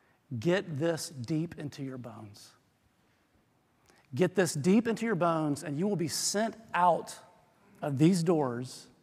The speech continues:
with a whole new vision for work. You see that all of your work is good and all of it matters to God, and it will change the way that you do it.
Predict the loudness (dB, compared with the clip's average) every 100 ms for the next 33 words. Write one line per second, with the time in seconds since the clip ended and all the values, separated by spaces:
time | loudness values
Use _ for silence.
0 | _ _ _ _ _ -6 0 2 0 0
1 | 4 4 4 2 0 0 -2 -4 -6 -8
2 | -12 _ _ _ _ _ _ _ _ _
3 | _ -4 -2 -2 -4 -8 -18 -20 -20 _
4 | _ _ _ -20 -20 -20 _ _ _ _
5 | _ 0 4 6 4 4 8 12 12 12
6 | 10 4 2 4 4 4 2 -2 -6 -2
7 | 0 0 -2 -2 0 0 -2 -2 -2 -2
8 | -6 -6 -4 -4 -4 -10 -16 _ _ _
9 | _ _ _ _ _ _ _ -4 -4 -4
10 | -6 -6 -2 -2 -2 -2 -2 -2 -4 -4
11 | -6 -6 -10 -12